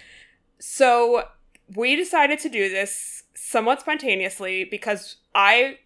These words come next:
kind of randomly watched this movie a couple months ago and I absolutely loved it.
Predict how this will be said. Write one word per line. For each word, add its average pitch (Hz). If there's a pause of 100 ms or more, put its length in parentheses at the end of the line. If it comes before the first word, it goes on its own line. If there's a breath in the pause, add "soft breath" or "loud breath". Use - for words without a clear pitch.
(100)
kind 214
of 185
randomly 190
watched 196
this 196
movie 185
a 185
couple 185
months 180
ago 180
and 165
I 180
absolutely 196
loved 175
it. 175